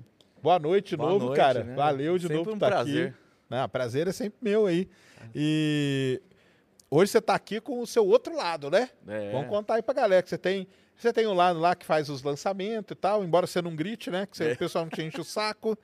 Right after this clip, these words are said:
Speaker 1: <laughs> né? Eu, gritar é comigo. Ah, quer ouvir grito, vai lá no meu. Lá o Pedrão é mais, é mais tranquilo. Mas você tem o seu lado empresário, né, cara?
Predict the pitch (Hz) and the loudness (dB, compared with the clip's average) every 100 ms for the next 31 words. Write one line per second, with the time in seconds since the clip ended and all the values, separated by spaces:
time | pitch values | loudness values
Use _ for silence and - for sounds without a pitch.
0 | _ - _ - 123 165 147 202 180 165 | _ -20 _ -6 -4 -2 -2 -2 -2 -4
1 | 170 233 254 285 165 135 131 202 240 220 | -2 -2 -2 -6 -6 -4 -2 -2 -4 -4
2 | 165 165 147 180 - 214 190 190 160 123 | -4 -4 -4 -8 -2 -2 0 -2 -4 -6
3 | 113 170 220 202 147 160 190 180 175 147 | -4 -6 -6 -6 -4 -6 -6 -6 -6 -8
4 | - _ _ _ - 135 143 147 131 135 | -12 _ _ _ -12 -6 -4 -4 -4 -8
5 | 107 _ _ 165 185 233 262 233 220 214 | -8 _ _ -4 -4 -4 -6 -4 -2 -2
6 | 269 262 254 - - 285 208 120 151 175 | -2 -6 -8 -2 0 2 -2 2 0 2
7 | 156 143 175 202 151 101 95 101 | 0 0 -2 -2 -2 -4 -8 -14